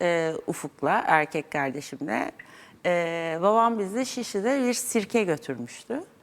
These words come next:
Ee, şimdi bir alışveriş merkezi var Şişli Meydan'da, bilirsiniz. O, onun olmadığını düşünün, bir çukur orayı düşünün ve oraya senede bir kez sirk geliyor.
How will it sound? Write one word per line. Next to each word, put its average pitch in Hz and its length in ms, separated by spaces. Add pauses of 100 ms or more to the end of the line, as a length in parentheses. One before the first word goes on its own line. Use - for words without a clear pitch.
(500)
Ee, 180 800
şimdi 208 460 (180)
bir 208 240
alışveriş 185 440
merkezi 170 420
var 147 160
Şişli - 380
Meydan'da, 135 560
bilirsiniz. 151 640 (640)
O, 226 260 (100)
onun 262 240
olmadığını 196 640
düşünün, 226 400
bir 262 80 (140)
çukur - 640 (140)
orayı 143 360
düşünün 220 480
ve 269 120
oraya 254 480
senede 240 440
bir 269 180
kez 302 180
sirk - 340
geliyor. 110 320